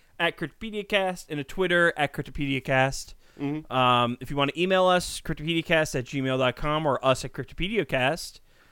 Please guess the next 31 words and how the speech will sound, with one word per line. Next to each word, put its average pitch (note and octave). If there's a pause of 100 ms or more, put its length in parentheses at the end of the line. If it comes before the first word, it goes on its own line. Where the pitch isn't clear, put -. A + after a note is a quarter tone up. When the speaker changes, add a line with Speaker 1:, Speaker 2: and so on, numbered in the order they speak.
(260)
Speaker 1:
Uh, B2
we C3
have C#3+
a B2+
Patreon. F3+
Uh, C3
I B2+
think D3+
it's C#3+
about D3
time C#3
we C3+
thank C3+
our C3
Jackalope C#3
level C3+
supporters. D3
Let D3
me C3+
just B2+
make B2+
sure. - (3250)
Uh, A2+
okay. G#3 (240)
Uh, C3+
yeah. E3+ (380)
So D3+
our C#3+
Jackalopes F3 (160)
right D3+
now D3